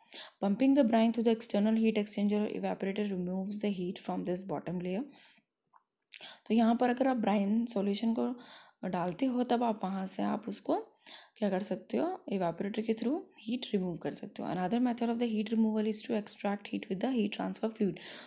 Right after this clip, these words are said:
तो कोई भी फ्लूइड हीट एक्स-, हीट एक्सचेंजर के through आप फ्लो कर दो वहाँ पर, तो आप वहाँ से उसकी हीट को रीयूज़ कर सकते हो। तो आप देख सकते हो जैसे कि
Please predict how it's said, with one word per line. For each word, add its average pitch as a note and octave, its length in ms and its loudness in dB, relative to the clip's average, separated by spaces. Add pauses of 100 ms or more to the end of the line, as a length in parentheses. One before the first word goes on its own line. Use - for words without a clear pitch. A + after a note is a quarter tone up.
(120)
तो A3 60 2
कोई A#3+ 180 4
भी B3 120 4
फ्लूइड A#3 340 0
हीट A#3 240 2
एक्स-, A3+ 240 2
हीट A#3 220 -2
एक्सचेंजर A3+ 440 4
के A3+ 120 -6
through A3+ 220 0
आप A3 140 0
फ्लो G3+ 240 0
कर G#3 220 0
दो G3+ 140 0
वहाँ F#3+ 300 -2
पर, A3+ 120 -2 (400)
तो A#3 60 2
आप A3+ 80 4
वहाँ F#3+ 220 -2
से G3 160 2
उसकी A3+ 240 4
हीट G3 260 0
को - 180 0
रीयूज़ G#3 420 4
कर E3+ 120 0
सकते - 360 -2
हो। D#3+ 60 -4
तो - 440 -10
आप G3+ 80 2
देख F3+ 260 2
सकते A3+ 260 0
हो A#3+ 80 4
जैसे G#3+ 280 4
कि D#4+ 240 -2